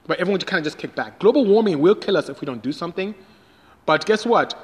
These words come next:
We should really listen to our peers, the scientists. We should listen to those people who are experts and really take heed to their advice.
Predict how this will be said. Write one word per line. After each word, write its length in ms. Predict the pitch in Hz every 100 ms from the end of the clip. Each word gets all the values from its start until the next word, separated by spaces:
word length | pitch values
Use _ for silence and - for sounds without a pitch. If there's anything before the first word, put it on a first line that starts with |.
| - - -
We 120 | 151
should 160 | 165 165
really 320 | 147 220 247
listen 260 | 208 196 196
to 160 | - 165
our 100 | 156
peers, 480 | - 147 113 107 -
the 80 |
scientists. 440 | 131 131 117 110 -
We 60 |
should 140 | 131 160
listen 160 | 208
to 80 | 185
those 100 | 175
people 220 | 175 170
who 60 | 156
are 120 | 131
experts 400 | 139 - 123 104
and 180 | 131 131
really 140 | 180
take 240 | 170 - 165
heed 240 | - 190
to 100 | -
their 140 | 135 127
advice. 480 | 120 170 98 -